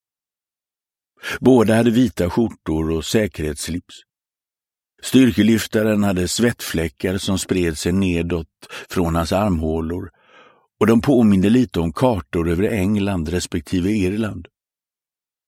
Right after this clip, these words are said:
Ikes oroliga mage började slå volter.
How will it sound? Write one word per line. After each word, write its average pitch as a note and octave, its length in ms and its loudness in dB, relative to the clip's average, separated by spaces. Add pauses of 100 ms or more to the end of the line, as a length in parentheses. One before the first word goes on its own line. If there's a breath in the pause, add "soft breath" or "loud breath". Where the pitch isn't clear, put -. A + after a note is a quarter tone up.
(760)
Ikes A#2+ 640 0
oroliga E2+ 600 2
mage D#2+ 640 -2
började E2 260 -4
slå F#2 200 -2
volter. G2 480 -4